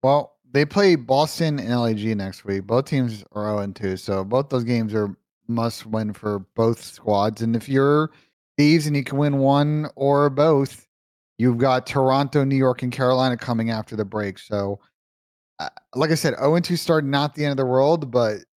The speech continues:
it's not the end of the world if you can get going in week two, week three, week four, and we'll see what Thieves does with, um, they play on Friday, so they've got, like, four-ish days to sort of figure out and fix their issues.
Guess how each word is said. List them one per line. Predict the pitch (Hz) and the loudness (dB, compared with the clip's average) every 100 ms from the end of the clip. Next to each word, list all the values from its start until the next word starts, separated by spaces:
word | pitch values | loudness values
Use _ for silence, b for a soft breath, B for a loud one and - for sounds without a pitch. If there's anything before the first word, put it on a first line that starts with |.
| _ _ _ _ _ _ - | _ _ _ _ _ _ -8
it's | 127 151 | -6 -2
not | 151 | -2
the | 151 | 0
end | 139 | -2
of | 131 | 0
the | |
world | 127 127 120 | 2 2 0
if | 117 110 | -6 -6
you | 110 | -6
can | 117 | -2
get | 117 | -2
going | 104 113 113 | 0 -2 -2
in | 107 | -4
week | 104 104 | -6 -8
two, | - 110 | -6 -6
week | 104 98 | -4 -6
three, | 107 | -6
week | 101 92 | -6 -6
four, | - 101 107 | -6 -4 -2
and | 104 | -4
we'll | 104 | -8
see | 123 | -4
what | 120 120 | -4 -4
Thieves | 117 101 | -6 -6
does | - 107 104 - - _ _ _ - | -2 -2 -2 -6 -20 _ _ _ -6
with, | 107 - - | -6 -8 -10
um, | 101 98 95 95 92 _ - | -6 -6 -8 -10 -12 _ -4
they | 117 | -2
play | 110 139 | 0 -2
on | 113 | -2
Friday, | - - 101 92 90 | -4 -4 -2 -2 -6
so | - 95 92 | -8 -6 -4
they've | 95 | -6
got, | 98 95 92 - _ _ _ _ _ _ | -6 -6 -6 -10 _ _ _ _ _ _
like, | 95 90 | -8 -8
four-ish | - 101 95 92 95 101 | -8 -6 -4 -6 -8 -10
days | - 92 92 | -8 -8 -10
to | 95 | -10
sort | 110 | -8
of | 92 | -10
figure | 107 90 90 | -10 -8 -6
out | 87 - | -8 -10
and | 92 | -16
fix | - - - | -18 -18 -12
their | 87 | -12
issues. | 85 - 69 _ | -12 -14 -16 _